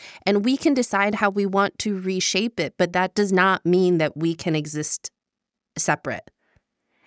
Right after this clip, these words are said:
And I think that's a very not American idea or something that we reject so thoroughly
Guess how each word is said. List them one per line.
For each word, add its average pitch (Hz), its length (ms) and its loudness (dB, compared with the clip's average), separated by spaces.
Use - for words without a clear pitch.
And 180 120 4
I 180 80 4
think 208 160 0
that's 202 220 0
a 202 60 2
very 185 300 2
not 170 560 2
American 226 720 0
idea 247 460 0
or 185 60 0
something 185 340 0
that 185 160 -2
we 170 140 0
reject 165 480 -2
so 185 160 0
thoroughly 180 640 -2